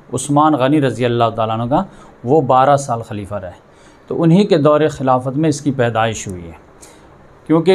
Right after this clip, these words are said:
इन्हीं के दौर खिलाफत में इसके बाप और दादा यानी मरवान और मरवान बिन हकम,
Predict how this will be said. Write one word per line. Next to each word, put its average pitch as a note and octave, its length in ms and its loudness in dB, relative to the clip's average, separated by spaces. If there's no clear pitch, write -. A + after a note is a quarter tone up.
इन्हीं F3 240 6
के G3 100 4
दौर D#3 280 4
खिलाफत C3 520 -2
में F#3 420 0
इसके C3 360 -2
बाप C3+ 360 0
और A#2 160 -2
दादा A#2 340 0
यानी C3 300 2
मरवान B2 500 2
और C#3 260 0
मरवान A#2+ 460 0
बिन A2+ 140 -6
हकम, C#3 380 -6